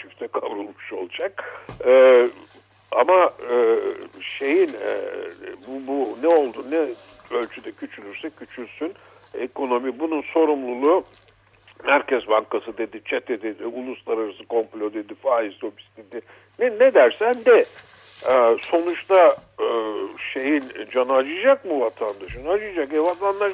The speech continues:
ne yapacak bu durumda? Ne tepki gösterir? "Ha, vay bizim, e, şey,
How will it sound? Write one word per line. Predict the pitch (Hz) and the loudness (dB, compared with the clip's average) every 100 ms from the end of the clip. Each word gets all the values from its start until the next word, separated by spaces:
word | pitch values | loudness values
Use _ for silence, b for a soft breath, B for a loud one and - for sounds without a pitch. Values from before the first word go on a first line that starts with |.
| 220 | 2
ne | |
yapacak | 277 - 135 120 117 | 4 2 -4 -12 -12
bu | 107 | -12
durumda? | 113 113 127 202 | -10 -10 -4 -4
Ne | 202 240 | -2 -4
tepki | - 147 - 107 | -4 -8 -12 -14
gösterir? | 101 95 - 104 175 - b b b b - | -14 -14 -12 -10 -10 -12 b b b b -4
"Ha, | 160 208 208 180 151 | 2 4 6 6 4
vay | 160 208 170 135 123 117 113 | 6 6 6 0 -12 -18 -16
bizim, | 143 147 139 | -12 -8 -10
e, | 123 127 123 | -10 -6 -6
şey, | - 147 135 117 | -4 -2 0 -2